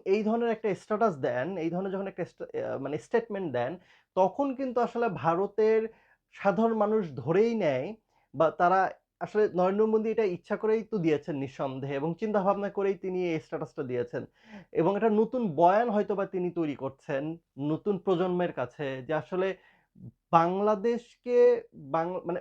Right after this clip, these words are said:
ভারত এবং পাকিস্তানের ভিতরে মূল যুদ্ধটা হয়েছিল এবং সেই যুদ্ধের ফলে যেটুকু আমরা বা-, মানে, আহ, রাষ্ট্র হিসাবে যে ভূখণ্ড পেয়েছি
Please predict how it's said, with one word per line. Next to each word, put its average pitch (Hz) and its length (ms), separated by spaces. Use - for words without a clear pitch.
ভারত 180 440
এবং 247 240
পাকিস্তানের 226 540
ভিতরে 220 320
মূল 220 280
যুদ্ধটা 214 400
হয়েছিল 226 480
এবং 185 220
সেই 226 240
যুদ্ধের 190 360
ফলে 220 260
যেটুকু 214 360
আমরা 208 260
বা-, - 440
মানে, 170 480
আহ, 156 600
রাষ্ট্র 160 360
হিসাবে 202 360
যে 196 100
ভূখণ্ড 196 440
পেয়েছি 220 340